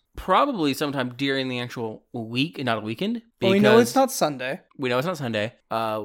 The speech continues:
Speaker 1: we know that the building manager seems to be there, which maybe she doesn't work every day.
Speaker 2: The building manager lives in the apartments, though.
Speaker 1: Does she?
Speaker 2: Yes.
Speaker 1: I don't know.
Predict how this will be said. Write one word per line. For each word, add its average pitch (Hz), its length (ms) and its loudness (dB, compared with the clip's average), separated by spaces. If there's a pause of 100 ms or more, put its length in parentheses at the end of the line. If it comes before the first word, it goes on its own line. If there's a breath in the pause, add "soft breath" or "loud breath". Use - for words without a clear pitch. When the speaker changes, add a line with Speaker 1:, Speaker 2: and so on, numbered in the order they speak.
Speaker 1:
we 123 200 -6
know 123 840 -2
that 107 440 -2 (160)
the 110 400 -4
building 131 400 -4
manager 117 400 -4
seems 110 340 -8
to 107 160 -6
be 104 200 -6
there, 101 380 -4 (140)
which - 340 -10 (100)
maybe 240 480 -2 (120)
she - 220 -8
doesn't 104 500 -6 (140)
work 117 560 -4
every 143 360 0
day. 202 400 -2 (120)
Speaker 2:
The 233 380 -4
building 294 320 4
manager 180 480 0 (160)
lives 180 580 -2 (100)
in 175 280 -4
the 147 180 -8
apartments, - 960 -12
though. - 400 -16 (360)
Speaker 1:
Does 107 220 0
she? 131 340 -4 (160)
Speaker 2:
Yes. 175 680 -4
Speaker 1:
I 120 140 -2
don't 135 140 -2
know. 107 240 -8